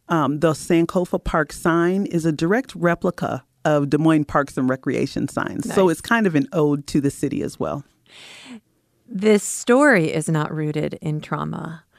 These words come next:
Speaker 2: but this story grew out of a time that was incredibly traumatic in many ways.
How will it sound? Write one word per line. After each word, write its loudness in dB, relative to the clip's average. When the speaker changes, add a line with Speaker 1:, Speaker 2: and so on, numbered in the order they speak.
Speaker 2:
but 0
this 2
story 0
grew 0
out 4
of -2
a -2
time -6
that -8
was -4
incredibly -4
traumatic -4
in 0
many -2
ways. -6